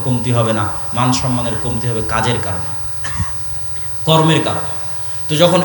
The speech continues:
এই অঞ্চলের নিম্নবর্ণের হিন্দুরা দেখলো যে তো এর চেয়ে শ্রেষ্ঠ ধর্ম আর হয় না,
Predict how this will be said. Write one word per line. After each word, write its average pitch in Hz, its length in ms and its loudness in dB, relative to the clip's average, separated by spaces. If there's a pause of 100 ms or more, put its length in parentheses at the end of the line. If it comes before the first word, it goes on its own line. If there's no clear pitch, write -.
এই 233 140 10
অঞ্চলের 262 520 10
নিম্নবর্ণের 220 640 8
হিন্দুরা 190 400 6
দেখলো 175 380 2
যে 156 240 0
তো 156 80 0
এর 160 200 0
চেয়ে 175 160 -6
শ্রেষ্ঠ 160 260 -6
ধর্ম 135 240 0
আর 127 60 2
হয় 117 160 0
না, 104 140 -4